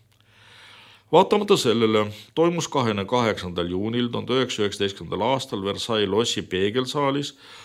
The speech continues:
rahulepingu allakirjutamine. Saksamaa poolt kirjutas selle alla välisminister Müller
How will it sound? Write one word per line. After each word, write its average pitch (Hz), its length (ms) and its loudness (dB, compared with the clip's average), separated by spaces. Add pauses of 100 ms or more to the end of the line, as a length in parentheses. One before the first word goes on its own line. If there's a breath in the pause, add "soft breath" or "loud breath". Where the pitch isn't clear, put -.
(140 loud breath)
rahulepingu 104 800 -2
allakirjutamine. 82 960 -10 (1600 loud breath)
Saksamaa 196 420 4
poolt 131 360 6
kirjutas 170 440 2
selle 117 160 2
alla 120 240 4
välisminister 117 640 -2
Müller 123 480 4